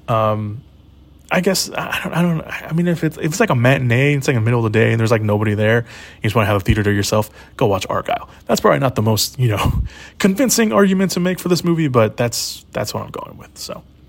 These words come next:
uh, that is all I got for Argyle, uh, and One More Shot. Both of them were sort of recommends, I guess. Wait, you know,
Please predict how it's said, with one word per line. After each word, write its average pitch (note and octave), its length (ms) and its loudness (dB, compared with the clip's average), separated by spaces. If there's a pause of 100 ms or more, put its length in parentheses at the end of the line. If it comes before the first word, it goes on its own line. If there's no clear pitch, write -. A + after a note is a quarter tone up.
(220)
uh, C3+ 140 -2
that E3+ 200 0
is A3 140 0
all G#3+ 160 0
I G3+ 60 0
got F3+ 220 -4
for - 220 -4
Argyle, D#3+ 640 0
uh, A2+ 340 0
and G#2+ 180 -4
One C3 180 2
More B2 220 0
Shot. C3 400 -2
Both B2 180 2
of C3 80 0
them B2 240 0
were A#2+ 300 0 (500)
sort G3 340 2
of F#3 80 2
recommends, F#3+ 540 0
I F3 120 2
guess. F3+ 440 -2
Wait, D3+ 260 -2
you D#3 60 -2
know, C#3+ 160 0